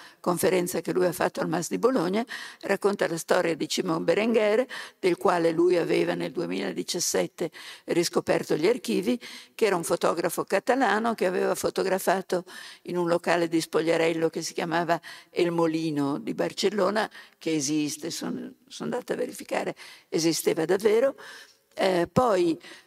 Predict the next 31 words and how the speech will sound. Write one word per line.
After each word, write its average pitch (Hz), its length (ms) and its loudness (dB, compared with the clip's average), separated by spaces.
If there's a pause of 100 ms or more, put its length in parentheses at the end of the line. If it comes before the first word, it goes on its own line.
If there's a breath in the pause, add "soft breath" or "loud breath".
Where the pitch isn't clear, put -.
(160 loud breath)
eh, - 360 0
questo 185 380 2
fotografo, 180 760 2
anche 170 280 0
lui 175 300 2
era 180 120 -2
un 175 80 -6
fotografo 170 640 -2 (320 loud breath)
che 156 120 -2
aveva 160 240 2
fatto - 300 -2
il - 60 -2
sessantotto, 190 840 0
che 165 140 -4
poi 170 180 -4
sarà - 240 -4
dedicato - 640 -4 (380 loud breath)
ad 165 180 -2
altri 170 400 -2
temi, 185 400 0 (340 loud breath)
aveva 165 380 2
fatto - 420 -2
questo 160 340 -2
lavoro, 226 380 2
aveva 180 220 0
fatto 160 320 -2
la 180 80 -4
maquette 175 500 -4
di 151 80 -10
un 247 140 2
libro, 214 340 0